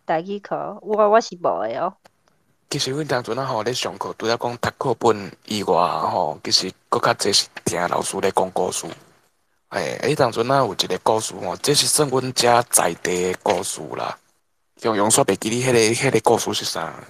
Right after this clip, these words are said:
Speaker 2: 我这真正要找出一个。有，有一个，我会记伊一个事啦吼，伊咧讲一个厝啦。
Speaker 1: 敢会是恁迄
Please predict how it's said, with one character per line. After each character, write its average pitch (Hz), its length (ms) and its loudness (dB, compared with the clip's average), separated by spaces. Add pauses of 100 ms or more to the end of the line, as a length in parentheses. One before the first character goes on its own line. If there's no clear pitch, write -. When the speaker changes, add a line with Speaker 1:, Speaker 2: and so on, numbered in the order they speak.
(100)
Speaker 2:
我 120 180 0 (100)
这 113 120 -2
真 107 180 -8
正 104 80 -6
要 101 120 -4
找 - 200 -2
出 - 140 -10
一 - 60 -12
个。 - 120 -10 (960)
有， - 200 -4
有 127 80 -2
一 - 20 -2
个， 123 360 0
我 156 100 4
会 170 100 4
记 143 180 -4
伊 107 100 -4
一 95 240 -6
个 107 80 -4
事 - 240 -8 (200)
啦 62 180 -6
吼， 98 140 -6
伊 - 40 -8
咧 147 160 -4
讲 - 160 -2
一 156 160 -6
个 101 160 -6
厝 - 280 0 (180)
啦。 - 160 -10 (760)
Speaker 1:
敢 240 160 2
会 220 120 2
是 180 200 -8
恁 220 260 -4
迄 240 180 -10